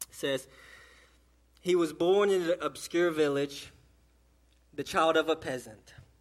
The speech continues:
He grew up in another village where he worked in a carpenter shop until he was thirty. Then for three years, he was an itinerant preacher.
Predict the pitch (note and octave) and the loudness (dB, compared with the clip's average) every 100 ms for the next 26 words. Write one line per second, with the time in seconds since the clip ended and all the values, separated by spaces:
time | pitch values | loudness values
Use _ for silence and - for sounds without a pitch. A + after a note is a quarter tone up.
0 | _ _ _ - - _ - E3+ F3+ G#3 | _ _ _ -20 -20 _ -8 2 6 6
1 | G3+ F3+ F3 F#3+ G3 D3+ D3+ D#3 D3+ D3 | 4 2 6 4 4 2 4 4 2 -2
2 | D#3 D3 E3 E3 D#3 C#3 F3 F3+ F3 C#3+ | 0 0 0 0 -4 0 2 2 0 -6
3 | C3+ C#3+ C#3 C#3 D3+ D#3+ D3 C#3+ - D3 | -2 -4 -4 -6 -4 -4 -6 -6 -2 -2
4 | B2 A2+ A#2 - _ _ _ - - - | -2 -8 -14 -20 _ _ _ -20 -20 -4
5 | F3 F3+ - F3+ G3 G3+ F#3+ F3 D3 - | -2 0 -2 2 2 4 2 4 2 -2
6 | D#3 D3 D3 C3+ - D#3+ D#3 D#3 - C3+ | -4 -2 -2 -2 -2 -2 -2 -4 -8 -10
7 | - A#2 | -12 -16